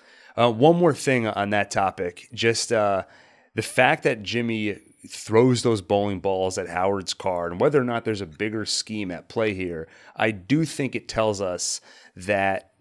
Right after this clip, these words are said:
Jimmy is still harboring some resentment towards Howard and Chuck.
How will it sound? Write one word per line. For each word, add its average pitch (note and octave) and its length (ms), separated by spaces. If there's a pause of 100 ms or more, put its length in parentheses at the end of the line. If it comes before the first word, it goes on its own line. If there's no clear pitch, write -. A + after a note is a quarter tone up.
Jimmy A#2 580
is G#2 260
still C#3 460
harboring G#2+ 580
some G2+ 280
resentment G2+ 560
towards G2 320
Howard F#2+ 540
and E2 180
Chuck. - 420